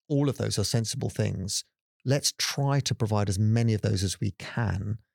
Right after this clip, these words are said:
for all of our church planters. So, for example, we try to provide training. Now, I think we've changed our training, and we, we're giving, we're trying to give pre-planting training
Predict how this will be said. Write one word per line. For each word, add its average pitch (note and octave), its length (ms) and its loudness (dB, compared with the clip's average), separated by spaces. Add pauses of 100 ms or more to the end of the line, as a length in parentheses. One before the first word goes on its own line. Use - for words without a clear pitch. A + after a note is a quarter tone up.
(140)
for A#2+ 340 0
all A#2 140 4
of G2+ 80 2
our G2+ 100 2
church - 260 -2
planters. C3 400 0
So, G#2+ 220 4
for G#2+ 300 0
example, G#2 500 -2 (720)
we A#2+ 100 2
try C#3 240 2
to C#3+ 80 -2
provide G2+ 300 0
training. F#2+ 500 0
Now, A2 220 2 (640)
I C#3+ 140 2
think E3+ 180 -2
we've C3 140 2
changed B2 320 2
our G2 80 2
training, F2 500 0
and A2 140 4
we, A2+ 180 4 (600)
we're A#2+ 180 2
giving, A#2+ 500 2
we're A#2+ 120 2
trying B2+ 180 2
to C3 60 2
give A2+ 180 0 (240)
pre-planting A2 720 0
training F2+ 560 0